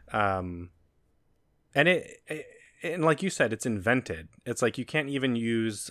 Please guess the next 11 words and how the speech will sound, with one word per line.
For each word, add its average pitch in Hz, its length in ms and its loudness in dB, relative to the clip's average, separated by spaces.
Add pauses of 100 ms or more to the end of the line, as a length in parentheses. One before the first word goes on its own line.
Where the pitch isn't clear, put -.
a 117 100 -4
real 107 680 0
myth, 104 360 0
which - 180 -4
would 135 100 4
have 143 100 2
been 117 160 2
bad 95 320 2
anyway, 95 680 -4
but, 110 160 -2
like, 101 380 -6